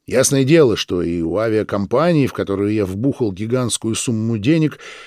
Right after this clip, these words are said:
а у нее начались проблемы с управлением, на самом деле существовали какие-то знаки о скором конце. У импульсивных покупок изначально нет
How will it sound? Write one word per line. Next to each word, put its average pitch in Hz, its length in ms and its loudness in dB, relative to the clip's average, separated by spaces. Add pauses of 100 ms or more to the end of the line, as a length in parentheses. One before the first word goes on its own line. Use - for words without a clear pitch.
(140)
а - 140 -8
у 98 40 -6
нее 117 280 0
начались 107 380 -4
проблемы 107 420 0
с 95 100 -4
управлением, 143 640 0 (560)
на - 120 -8
самом 143 380 0
деле 139 280 2
существовали 120 920 -2
какие-то 110 540 -6
знаки 107 720 -4
о 92 100 -10
скором 104 720 -4
конце. 95 640 -4 (920)
У 95 120 -4
импульсивных 139 720 2
покупок 190 540 0
изначально 156 760 4
нет 120 240 -2